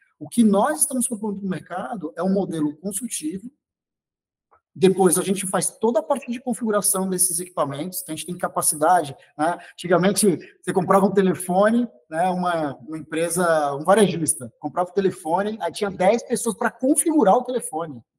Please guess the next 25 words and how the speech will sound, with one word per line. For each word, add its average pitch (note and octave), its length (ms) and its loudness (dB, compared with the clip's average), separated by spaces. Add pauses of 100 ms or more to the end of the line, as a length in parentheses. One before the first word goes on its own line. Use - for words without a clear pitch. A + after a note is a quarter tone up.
(360)
Não F3 80 -2
existe G3 420 0
mais C#3 220 -6
isso. A#2+ 180 -10 (260)
A C#3 60 -16
gente F#3 180 0
faz G#3 220 2
remotamente A3+ 720 0
essas G3 240 -4
configurações, D#3+ 840 -4 (240)
baseado F#3 640 2
nessa F#3 240 0
consultoria, D#3+ 640 -4 (200)
quais C4 200 -2
são C4 160 2
os A#3+ 100 -2
aplicativos, F#3+ 960 -4
quais G3+ 220 0
são G3+ 100 0
as F#3 140 -4
funcionalidades, E3 1040 -2 (340)
quais B3 220 2
são C4 120 2
as A#3+ 120 0
capacidades G#3+ 1160 0